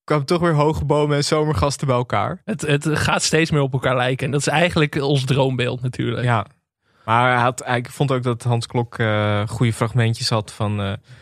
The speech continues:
Speaker 1: Fred Kaps, Marlene Dietrich... De Croxon Brothers.
Speaker 2: Ja, ja, ja, ja, ja.
Speaker 1: Bassie en Adriaan.
Speaker 2: Ja, toen maakte mijn hart natuurlijk een sprongetje. Toen,
Speaker 1: Ja.
Speaker 2: toen kon het niet meer mis bij mij.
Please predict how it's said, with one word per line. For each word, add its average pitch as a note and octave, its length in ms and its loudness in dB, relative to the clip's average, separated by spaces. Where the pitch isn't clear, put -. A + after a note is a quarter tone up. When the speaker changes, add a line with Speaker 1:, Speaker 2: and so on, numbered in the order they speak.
Speaker 1:
Fred - 300 -2
Kaps, - 400 0
Marlene A#2 380 2
Dietrich... A#2+ 500 -2
De C#3 120 -4
Croxon D3 640 -2
Brothers. C#3 400 2
Speaker 2:
Ja, D3+ 120 0
ja, C3+ 200 2
ja, C#3 260 2
ja, C3 200 2
ja. C3 220 2
Speaker 1:
Bassie C#3+ 260 0
en A#2 80 -2
Adriaan. B2 320 0
Speaker 2:
Ja, B2 80 0
toen D3 120 0
maakte D#3+ 280 0
mijn D#3+ 120 4
hart D#3+ 180 2
natuurlijk D3+ 320 -2
een D#3 60 0
sprongetje. B2+ 580 -2
Toen, D3 160 2
Speaker 1:
Ja. G#2 260 0
Speaker 2:
toen C#3 120 -4
kon E3 160 2
het D#3+ 100 2
niet D#3 120 2
meer C#3+ 120 2
mis B2+ 200 0
bij B2+ 120 0
mij. B2 320 -2